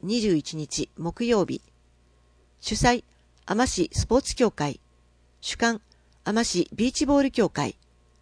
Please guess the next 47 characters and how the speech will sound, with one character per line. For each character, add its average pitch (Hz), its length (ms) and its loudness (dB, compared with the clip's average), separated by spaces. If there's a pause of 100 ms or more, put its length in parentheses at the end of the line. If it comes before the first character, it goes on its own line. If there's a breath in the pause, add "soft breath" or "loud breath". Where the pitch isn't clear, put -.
(220)
問 262 160 6
い 262 80 6
合 240 40 6
わ 233 100 4
せ - 80 -2
先、 - 420 -4 (440)
樹 226 100 4
木 302 220 4
寺 151 120 -2
総 220 200 4
合 214 160 2
体 190 180 4
育 - 140 -10
館。 139 260 -2 (800)
電 208 280 2
話、 190 200 0 (140)
四 262 240 0
四 247 220 -2
三 - 300 -4 (200)
八 - 320 0
一 185 160 0
五 160 180 2
一。 - 360 -6 (720)
体 262 180 2
験 226 280 2 (180)
空 220 200 4
手 269 120 6
教 233 180 2
室。 - 320 -4 (840)
日 214 220 0
時、 151 200 -2 (180)
六 214 220 0
月 269 220 4
二 - 240 -8
日 - 260 4
火 214 140 2
曜 269 180 4
日 185 80 -2
か 165 160 -2
ら 151 240 2
三 262 320 0
十 247 160 0
日 170 380 -2 (100)
火 208 140 2
曜 247 180 4
日 165 140 -2
の 156 200 -2